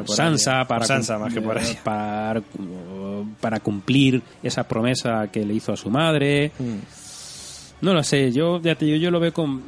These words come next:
Speaker 2: en la octava temporada tienen que cargarse personajes
Speaker 1: Sí,
Speaker 2: principales,
Speaker 1: claro.
Speaker 2: porque esta temporada no ha habido esas cabechinas de personajes principales que están acostumbrados, no tiene ya Juego de Tronos.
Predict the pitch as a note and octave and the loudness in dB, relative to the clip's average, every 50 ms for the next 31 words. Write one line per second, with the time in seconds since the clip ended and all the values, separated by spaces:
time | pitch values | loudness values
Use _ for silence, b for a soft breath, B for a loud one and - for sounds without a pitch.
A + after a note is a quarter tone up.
0 | - - - - D3+ D3 C#3+ - - A#3 A3+ G#3+ A3 G3 F#3+ F#3 F#3+ F#3+ G3 G3+ | -12 -10 -8 -4 0 0 0 2 2 2 4 4 4 4 4 4 4 4 2 2
1 | - - F#3 G3 G3+ F#3+ F#3+ F3 C#3 C#3+ C3 C#3 - D#3+ C#3+ - D3+ B2 A2+ A2+ | 4 4 4 4 4 4 2 0 2 2 2 2 2 2 2 0 -2 -2 -2 -4
2 | - - B2 A#2 A#2 - B2 C#3+ D3 D3+ C#3 A#2 A#2 G2 A2 G#2+ G#2+ G#2 G2+ G#2 | -4 -4 -6 -4 -2 0 4 4 4 4 4 2 0 -2 -2 -2 -2 -2 0 0
3 | A#2+ A2+ A2+ F#2+ B2 A#2+ A#2+ A#2+ A#2+ B2 B2 D3 C#3+ - F3 F3 - F3+ F3 D#3+ | 0 0 0 2 2 2 4 4 2 2 2 0 0 0 -2 -2 0 -2 -2 0
4 | E3+ D#3+ D#3+ D#3 D#3+ D#3+ E3 E3 D3 C#3+ C#3+ D3 D3+ D3 D3 D3 D3 D3 D3 C#3+ | 0 0 0 0 0 0 0 2 2 2 2 2 2 2 2 2 2 4 4 2
5 | C#3+ C#3 - C#3+ C3 - D3 C3+ C3 B2+ - - C3+ C3+ C3+ C3+ B2+ B2+ B2+ B2 | 2 0 -2 -4 -4 -4 -2 -2 -2 -2 -4 -4 -2 -2 -2 -2 -4 -4 -6 -6
6 | B2 - A#2 A2+ B2 B2 A2+ - B2+ B2 B2 A#2+ A#2 - - A#2 G2+ - - G#2+ | -6 -6 -4 -4 -4 -4 -4 -6 -6 -4 -4 -4 -6 -8 -10 -12 -10 -8 -8 -6
7 | G2 A2+ A2+ A2+ A2+ G#2 - - A#2+ A#2 A#2 A2+ A#2 A2 A2 - - - _ _ | -4 -4 -4 -6 -6 -10 -10 -8 -6 -4 -4 -4 -6 -8 -10 -14 -20 -20 _ _
8 | - A#2 B2 A#2+ - C3 A#2+ - A#2+ A2 A#2 B2 B2+ B2+ B2 A#2+ - A#2+ A#2+ A#2+ | -2 -2 0 -2 -2 -4 -4 -2 -2 0 2 2 2 2 0 0 0 0 0 0
9 | A#2+ A#2 A2 - B2 A#2+ A#2 A2+ - B2+ C3 C3 C3 C3 - | -2 -2 -2 -2 0 0 0 0 0 0 0 0 -2 -4 -6